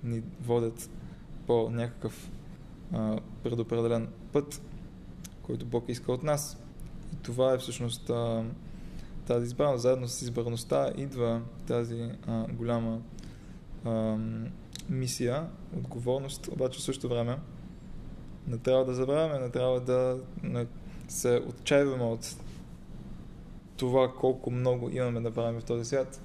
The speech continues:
Хората понякога си казват: "Окей, това е малко, нали, странно, колко много неща, а, има да правим, колко много неща, заповеди имаме, забрани,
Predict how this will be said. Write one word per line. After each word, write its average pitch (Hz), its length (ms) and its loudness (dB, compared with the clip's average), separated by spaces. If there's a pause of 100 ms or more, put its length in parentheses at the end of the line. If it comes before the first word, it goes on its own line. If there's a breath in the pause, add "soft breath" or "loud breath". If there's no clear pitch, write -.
(300 loud breath)
Хората 120 240 -2
понякога - 320 -4
си 113 180 -8
казват: 127 280 0
"Окей, - 260 -2
това - 160 -4
е 117 40 0
малко, 120 420 -2
нали, 117 240 -2
странно, 131 380 0
колко 120 280 -2
много 117 180 -2
неща, 117 320 -4 (680 loud breath)
а, 113 320 -2 (360)
има 123 140 -2
да 117 80 -4
правим, 123 440 0
колко 120 260 0
много 117 160 0
неща, 117 340 -2
заповеди 123 400 0
имаме, 120 240 0
забрани, 120 560 0